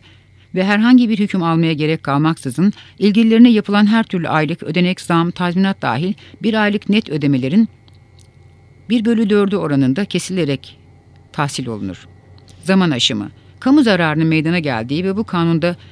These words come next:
belirtilen para cezalarının verilmesini gerektiren fiilin işlendiği yılı izleyen mali yılın başından başlamak üzere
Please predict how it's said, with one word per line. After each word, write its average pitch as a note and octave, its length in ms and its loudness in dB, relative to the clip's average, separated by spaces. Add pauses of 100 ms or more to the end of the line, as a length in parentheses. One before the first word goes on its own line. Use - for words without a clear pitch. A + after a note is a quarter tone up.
(180)
belirtilen G3+ 460 -2
para G3 200 -2
cezalarının C#3 540 -2
verilmesini D#3+ 480 -2
gerektiren C#3 480 -4
fiilin F3+ 340 -4
işlendiği D#3 680 -4
yılı D3 160 -4
izleyen C#3+ 480 -2
mali D3+ 340 0
yılın C3+ 300 -4
başından D#3+ 400 -2
başlamak C#3+ 440 -6
üzere C3 340 -4